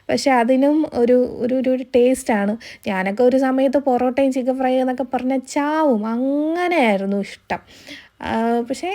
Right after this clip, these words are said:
ഇപ്പം അതൊക്കെ എന്താ പറയുക, കഴിച്ച് കഴിച്ചായിരിക്കാം അതൊക്കെ മാറി വരുന്നുണ്ട് കേട്ടോ. അങ്ങനെ അപ്പോൾ എനിക്ക് ഈ ചിക്കൻ കറിയൊക്കെ വെക്കുന്ന സമയത്ത് എനിക്ക്, ആ, ആ ഒരു കാര്യങ്ങളാണ് ഓർമ്മ വരുന്നത്. അന്നൊരു ലെഗ് പീസിനൊക്കെ വേണ്ടി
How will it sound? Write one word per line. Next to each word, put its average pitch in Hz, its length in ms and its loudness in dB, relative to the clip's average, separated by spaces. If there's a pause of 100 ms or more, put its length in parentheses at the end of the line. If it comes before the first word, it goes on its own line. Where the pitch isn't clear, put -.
ഇപ്പം - 280 -4
അതൊക്കെ 349 240 0 (280)
എന്താ 269 200 6
പറയുക, 247 380 2
കഴിച്ച് 233 280 -2
കഴിച്ചായിരിക്കാം 240 880 2 (480)
അതൊക്കെ 208 320 -2
മാറി 233 360 2
വരുന്നുണ്ട് 185 400 -4
കേട്ടോ. 185 220 -4 (520)
അങ്ങനെ 190 400 -2 (240)
അപ്പോൾ 226 180 0
എനിക്ക് 294 240 2
ഈ 320 100 4
ചിക്കൻ 285 320 2
കറിയൊക്കെ 285 380 4
വെക്കുന്ന 254 340 0
സമയത്ത് 240 440 0
എനിക്ക്, 240 320 0 (160)
ആ, 247 100 -4 (340)
ആ 262 200 -2
ഒരു 294 260 6
കാര്യങ്ങളാണ് 247 680 4 (240)
ഓർമ്മ 208 260 0 (100)
വരുന്നത്. 190 340 -2
അന്നൊരു 214 480 2 (420)
ലെഗ് 202 220 -2
പീസിനൊക്കെ 226 460 0
വേണ്ടി 220 360 2